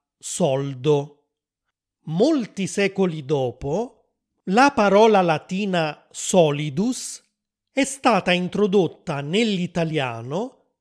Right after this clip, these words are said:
nella forma solido, che vuol dire robusto, compatto, come una moneta d'oro, appunto.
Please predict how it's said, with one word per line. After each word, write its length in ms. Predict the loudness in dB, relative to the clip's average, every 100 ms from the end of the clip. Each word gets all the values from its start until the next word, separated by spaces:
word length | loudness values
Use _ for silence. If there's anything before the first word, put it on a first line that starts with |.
| -4
nella 360 | 0 2 2
forma 640 | 2 2 2 2 0 0 -2 _ _
solido, 1080 | -12 -2 2 4 2 -2 2 2 2 -4 _ _ _ _ _ _
che 160 | 0 2
vuol 300 | 4 2 2
dire 600 | -2 0 2 2 0 -4
robusto, 1080 | -2 2 2 2 2 2 -2 -6 -6 -6 -10 _ _ -6
compatto, 1080 | -4 -4 0 2 2 -2 _ -8 -8 -12 _ _ _ _
come 360 | -2 0 2 2
una 240 | 4 2
moneta 480 | 2 2 2 2 2
d'oro, 460 | 2 0 0 0 -2
appunto. 960 | -4 -10 -10 -10 -14 -12 -14 -16 _